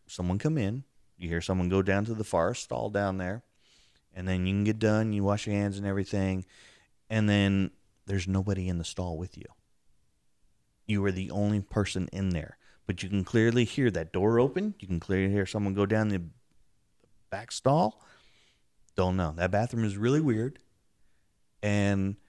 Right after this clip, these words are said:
we were up there one night with, um, doing a, just,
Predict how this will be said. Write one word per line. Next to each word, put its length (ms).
we 120
were 140
up 140
there 160
one 300
night 340
with, 440
um, 600
doing 240
a, 280
just, 280